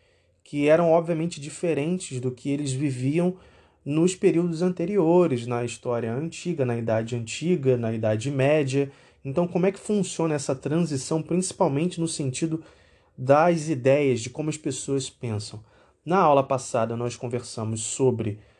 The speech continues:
os pensadores iluministas e dentro desse grupo existiu um conjunto de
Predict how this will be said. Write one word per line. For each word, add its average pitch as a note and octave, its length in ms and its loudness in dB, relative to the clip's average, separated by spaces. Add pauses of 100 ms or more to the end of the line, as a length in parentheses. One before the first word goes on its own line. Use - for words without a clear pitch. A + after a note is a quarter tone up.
(260)
os D3 380 2
pensadores A#2+ 640 -2
iluministas C#3+ 720 -2
e F3+ 40 -4
dentro E3 760 2 (280)
desse D3+ 360 0
grupo B2+ 580 0 (420)
existiu F3+ 840 0 (300)
um G3+ 220 0
conjunto F3+ 680 0
de C#3+ 380 -4